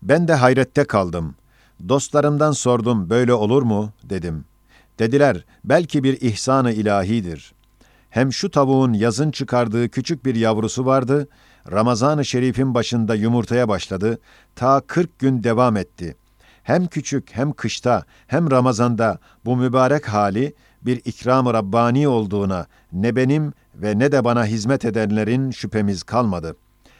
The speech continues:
Hem ne vakit annesi kesti, hemen o başladı, beni yumurtasız bırakmadı." İkinci vehimli sual. Ehli dünya diyorlar ki, "Sana nasıl emniyet edeceğiz ki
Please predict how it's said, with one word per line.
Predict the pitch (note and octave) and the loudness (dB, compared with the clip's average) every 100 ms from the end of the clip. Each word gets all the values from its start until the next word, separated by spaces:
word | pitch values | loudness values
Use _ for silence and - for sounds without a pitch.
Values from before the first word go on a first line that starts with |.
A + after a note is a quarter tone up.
| _ _ | _ _
Hem | A#2+ C#3 C3 | -2 0 2
ne | E3 | 2
vakit | D#3 D3 - - | 0 -2 -6 -2
annesi | A#2+ A#2+ A#2 C#3 | 0 0 -2 -4
kesti, | A#2 G#2 - C3+ D3 - _ _ | -2 -2 -4 -4 -4 -8 _ _
hemen | C#3+ C#3+ C3 - | -2 0 0 0
o | C#3+ | 0
başladı, | A#2 - A2 G#2 B2 B2+ _ _ | 0 -2 -4 -2 -2 -4 _ _
beni | F2+ A#2 | -2 0
yumurtasız | A#2+ A2+ A2 - G2+ A2 G2 | 2 0 -2 -2 -6 -6 -8
bırakmadı." | F2 G#2+ G#2 F2 D#2+ D#2 - _ _ _ _ _ _ _ - | -4 -6 -6 -8 -10 -14 -18 _ _ _ _ _ _ _ -8
İkinci | C3+ E3 E3 D3 F3+ | -4 0 0 2 2
vehimli | C3 A#2+ C3+ C3+ | 2 4 2 2
sual. | - G#2 E2+ D2 - _ _ _ _ _ _ _ - | -2 -2 -2 -6 -16 _ _ _ _ _ _ _ -4
Ehli | B2 B2+ D3+ | -2 0 2
dünya | D3 C#3 C#3+ B2+ | 2 4 2 2
diyorlar | B2 A#2+ A#2+ C#3 | 2 2 4 2
ki, | C3 G2+ E2 _ _ _ - | 0 -6 -6 _ _ _ -12
"Sana | - D3+ C#3 | -4 -2 0
nasıl | C#3 D#3+ D3+ | 0 0 0
emniyet | B2+ A#2+ A#2 G#2+ | 0 2 0 0
edeceğiz | G2+ G2+ G2+ G#2+ G2+ | -2 -2 -2 -2 -4
ki | - F2+ | -8 -10